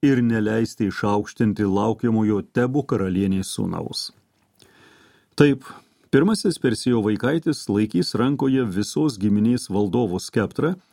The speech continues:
ir pelnys nemirtingą didvyrio šlovę. Tačiau tasai vaikaitis niekuomet nebus Alkmenės sūnus.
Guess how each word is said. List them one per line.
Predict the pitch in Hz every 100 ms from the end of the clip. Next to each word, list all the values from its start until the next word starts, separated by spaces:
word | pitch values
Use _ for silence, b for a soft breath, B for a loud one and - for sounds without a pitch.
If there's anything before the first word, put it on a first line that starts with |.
| b -
ir | 139 -
pelnys | 123 107 104 165 -
nemirtingą | 110 104 98 - 143 143 135
didvyrio | 87 120 110 117 120
šlovę. | - 131 110 85 80 80 B B B -
Tačiau | 131 160 151
tasai | 143 - 143
vaikaitis | 123 120 135 175 185 110 -
niekuomet | 117 117 117 127 -
nebus | 117 113 110 143 -
Alkmenės | 139 117 - 120 170 131 127 -
sūnus. | 151 110 - -